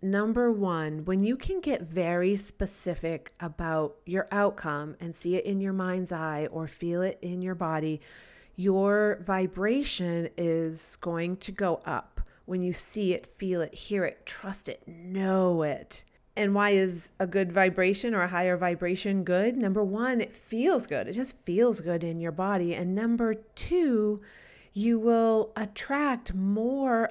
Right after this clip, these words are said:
of what you want in your life when you have that high vibration. And it gives your brain a problem to solve. Quote, problem. It's not a problem, right, to have a goal, but it triggers your brain to go achieve the goal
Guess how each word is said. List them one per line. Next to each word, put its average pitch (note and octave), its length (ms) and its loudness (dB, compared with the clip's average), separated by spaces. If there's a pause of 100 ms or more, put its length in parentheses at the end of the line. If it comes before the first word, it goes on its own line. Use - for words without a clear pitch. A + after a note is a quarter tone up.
of G3+ 220 -4
what G#3 320 0
you G3+ 240 -2
want F#3+ 760 -2 (160)
in G3 200 0
your F3+ 160 -2
life F3+ 600 2
when G3 340 0
you F#3 100 0
have E3+ 420 -6
that D#3+ 340 -6
high D#3+ 280 -8
vibration. D#3 680 -6 (360)
And A#3 120 2
it A#3+ 100 -2
gives C#4+ 280 -2
your G4 140 0
brain G#3 560 0 (340)
a A3 60 2
problem F#3+ 720 0
to F3 80 -2
solve. - 640 -2 (360)
Quote, - 320 -4
problem. C#3+ 560 -2
It's - 100 -14
not F3+ 140 0
a C#3+ 40 -6
problem, D#3 460 4
right, F3 200 -4
to E3+ 60 -2
have E3+ 200 0
a F3+ 40 0
goal, F3+ 380 2 (440)
but G#3 140 8
it - 300 2 (300)
triggers A#3 340 2
your G3 100 0
brain F3+ 460 -2
to - 160 -10
go E3+ 400 -4
achieve F#3 720 -2
the D#3 160 -6
goal A2+ 500 -6